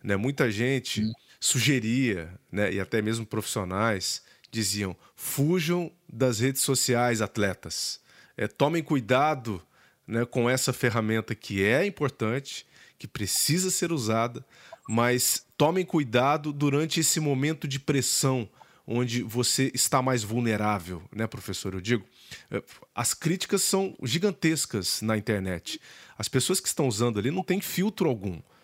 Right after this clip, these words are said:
Speaker 1: né? Então, vai fazer uma crítica um pouco mais, mais contundente, vai ter elogio, obviamente,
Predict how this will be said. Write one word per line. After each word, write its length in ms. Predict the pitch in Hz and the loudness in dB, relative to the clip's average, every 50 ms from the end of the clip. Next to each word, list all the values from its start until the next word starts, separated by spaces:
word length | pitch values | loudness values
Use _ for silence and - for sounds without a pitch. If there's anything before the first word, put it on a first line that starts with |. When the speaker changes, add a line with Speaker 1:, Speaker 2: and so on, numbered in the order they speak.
| _ _ _ - - | _ _ _ -8 -4
Speaker 1:
né? 100 | 107 107 | -4 -4
Então, 300 | - - 156 180 190 - - - - _ _ _ _ _ | 0 0 0 0 0 -2 -10 -20 -20 _ _ _ _ _
vai 300 | - 95 92 135 151 165 | -10 0 4 6 6 6
fazer 240 | - - 139 127 135 | 4 2 0 2 2
uma 140 | 131 123 - | 0 0 0
crítica 360 | - - 123 117 - - 120 | 0 -2 -2 -2 -2 -4 -4
um 40 | 104 | -2
pouco 260 | - 123 117 - 131 | 0 -2 -2 0 2
mais, 300 | 123 120 117 - - - | 2 2 2 0 0 0
mais 200 | 117 117 110 - | 0 0 0 0
contundente, 720 | - 117 107 - - 104 95 113 117 117 113 - - - - - - - - - - - | -2 -4 -6 -4 -6 -2 0 2 2 2 0 -2 -6 -10 -10 -16 -20 -20 -20 -20 -14 -10
vai 300 | 101 98 - 151 165 160 | -2 4 4 4 4 4
ter 140 | - 156 143 | 2 2 2
elogio, 640 | 143 131 123 117 98 87 101 120 147 156 139 120 | 4 4 2 2 0 0 0 2 2 4 4 2
obviamente, 680 | 110 110 98 95 107 101 95 95 104 127 147 - - | 2 0 0 0 -2 -2 0 0 0 0 0 -2 -6